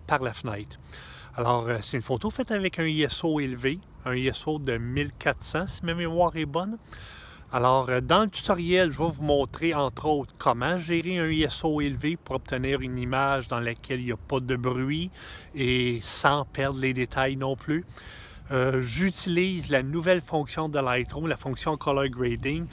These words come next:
pour donner à ma photo une tonalité vieux br-,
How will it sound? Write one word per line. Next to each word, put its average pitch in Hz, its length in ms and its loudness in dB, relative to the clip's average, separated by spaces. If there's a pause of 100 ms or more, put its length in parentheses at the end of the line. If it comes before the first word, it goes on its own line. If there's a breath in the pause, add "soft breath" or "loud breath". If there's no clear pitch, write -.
(240 loud breath)
pour 240 140 0
donner 165 300 4
à 165 40 4
ma 139 160 2
photo 156 600 -2
une 147 80 -4
tonalité 139 840 -2
vieux 123 260 0
br-, 123 280 2